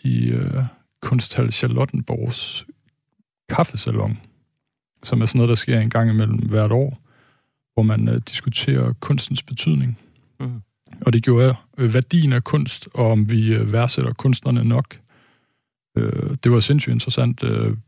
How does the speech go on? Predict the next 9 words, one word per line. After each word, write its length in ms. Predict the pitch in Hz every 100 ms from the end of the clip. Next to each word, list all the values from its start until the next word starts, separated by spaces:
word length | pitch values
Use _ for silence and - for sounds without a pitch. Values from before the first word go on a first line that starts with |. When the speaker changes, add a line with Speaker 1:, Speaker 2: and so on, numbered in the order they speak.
| _
Speaker 1:
Zenia 460 | - - 120 113 104
Stampe 440 | - 110 110 117
fra 160 | - 117
Det 140 | 113
Radikale 580 | 113 113 - 120 117 113
Venstre, 520 | 113 117 - 135 120
Tine 400 | 117 - 123 117
Fischer 480 | 113 - 127 - 123
fra 460 | - 131 - 110